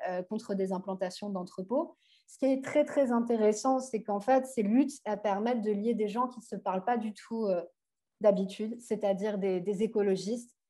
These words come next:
des syndicalistes, des petits commerçants, donc plutôt, plutôt à droite, plutôt des petits patrons, euh, dans un espèce de mélange des genres, mais qui est en fait très intéressant politiquement, même au-delà d'Amazon, c'est-à-dire que ça permet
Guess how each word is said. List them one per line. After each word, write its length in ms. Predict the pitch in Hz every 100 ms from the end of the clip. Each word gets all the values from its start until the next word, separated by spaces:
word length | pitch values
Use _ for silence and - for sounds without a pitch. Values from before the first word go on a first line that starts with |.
| _ -
des 100 | 220
syndicalistes, 840 | 220 202 208 214 196 220 - _ -
des 140 | 214
petits 340 | 247 240 240
commerçants, 640 | 233 214 202 - 226 269 269
donc 180 | 240 -
plutôt, 360 | 208 240 233 -
plutôt 280 | - 254 254
à 120 | 240
droite, 380 | 226 220 226 233
plutôt 220 | 220 247
des 100 | 233
petits 280 | 233 226 -
patrons, 440 | 214 208 - 233 262 - - - -
euh, 100 | 196
dans 260 | 196 226 233
un 120 | 226
espèce 380 | 233 233 277 262
de 100 | 220
mélange 540 | 220 226 240 254 247
des 340 | 214 196 208 214
genres, 300 | 233 285 269
mais 120 | 226
qui 140 | -
est 40 | 220
en 80 | 220
fait 180 | 269
très 260 | 262 302 269
intéressant 480 | 254 240 233 233 247
politiquement, 640 | 233 226 220 240 240 269 247
même 180 | 214
au-delà 340 | 202 202 214 208
d'Amazon, 500 | 208 208 214 285 277
c'est-à-dire 520 | - 214 208 254 277
que 80 | 262
ça 160 | 226
permet 420 | 208 214 220 254